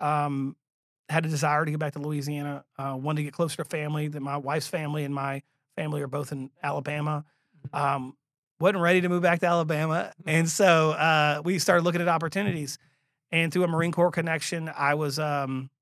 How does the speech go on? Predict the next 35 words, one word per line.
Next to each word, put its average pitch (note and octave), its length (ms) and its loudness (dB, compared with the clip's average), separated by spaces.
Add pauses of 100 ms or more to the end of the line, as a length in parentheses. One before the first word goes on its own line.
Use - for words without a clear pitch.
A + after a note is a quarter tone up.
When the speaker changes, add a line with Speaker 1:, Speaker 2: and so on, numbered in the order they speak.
(360)
Speaker 1:
I D3 100 -2
was, D3 220 -2
uh, C#3 420 -4 (280)
introduced D#3+ 460 0
to D#3+ 260 -4
and C#3 220 -8
then C#3+ 200 -4
eventually C#3+ 380 -6
hired D#3 320 0
by C3+ 480 -4
the C3+ 380 -8 (800)
deputy E3 280 -2
mayor D3+ 280 -2
of - 80 -8
public D3+ 260 -4
safety C#3+ 580 -6
in C#3+ 120 -6
New C#3+ 100 -6
Orleans, C#3+ 600 -4 (100)
uh, C#3 360 -6
to D3+ 80 -10
be D3 200 -4
the, C3+ 400 -4 (180)
um, C3 440 -8 (340)
to F#3 100 -2
do G3+ 120 6
a E3 100 6
Homeland E3 320 -2
Security D3 260 -6
finance C3 440 -8
job. A#2+ 240 -10 (280)
Speaker 2:
Oh, F#3 80 -4
wow. C#3 180 2
Okay. C3 100 0
Speaker 1:
Another, E3 460 2